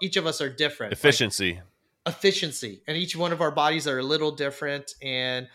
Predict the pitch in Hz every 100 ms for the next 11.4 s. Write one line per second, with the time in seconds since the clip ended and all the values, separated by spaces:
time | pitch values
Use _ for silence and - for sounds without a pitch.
0 | - _ 123 - 170 156 160 151 143 139
1 | 131 - 135 147 143 147 139 139 143 135
2 | 127 139 135 143 139 139 127 127 123 131
3 | 131 123 123 135 139 135 117 117 123 117
4 | 95 - - - 127 120 - 160 151 147
5 | - - - _ - 117 - - 156 151
6 | 147 143 143 - _ _ _ _ 139 135
7 | 127 117 135 - 123 104 - 147 151 147
8 | - - - 123 120 120 - - - 147
9 | 143 139 127 85 78 _ _ _ _ -
10 | 123 120 - 101 110 135 131 147 156 160
11 | 156 151 143